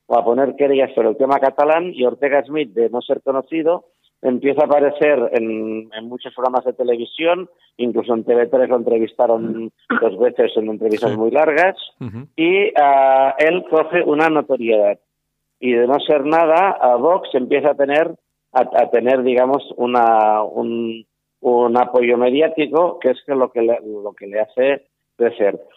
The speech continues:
Speaker 1: Y también Vox hace otra cosa, que lo había hecho Le Pen,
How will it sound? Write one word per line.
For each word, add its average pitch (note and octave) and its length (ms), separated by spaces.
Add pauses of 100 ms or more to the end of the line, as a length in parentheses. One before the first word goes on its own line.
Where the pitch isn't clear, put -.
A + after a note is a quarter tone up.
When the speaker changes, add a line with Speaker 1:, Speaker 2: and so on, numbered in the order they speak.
(140)
Speaker 1:
Y D#3 180
también D#3+ 360
Vox G3+ 240
hace F#3+ 160
otra E3 240
cosa, D#3+ 440
que C3 120
lo A#2+ 80
había B2 200
hecho B2 220
Le A#2+ 160
Pen, C#3+ 420